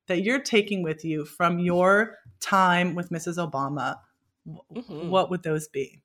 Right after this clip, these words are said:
Speaker 2: The power of preparedness. Um, always remembering to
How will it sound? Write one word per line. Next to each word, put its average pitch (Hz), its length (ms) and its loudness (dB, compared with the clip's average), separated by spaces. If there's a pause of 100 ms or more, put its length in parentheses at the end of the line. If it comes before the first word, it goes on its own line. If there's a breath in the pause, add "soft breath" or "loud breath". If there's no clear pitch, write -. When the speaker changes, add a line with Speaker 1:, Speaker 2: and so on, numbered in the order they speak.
(1400)
Speaker 2:
The 208 120 0
power 214 460 2
of 196 340 0
preparedness. 190 1000 -8 (840)
Um, 190 680 -2 (1400 soft breath)
always 226 1160 2
remembering 196 680 -2
to 190 480 -8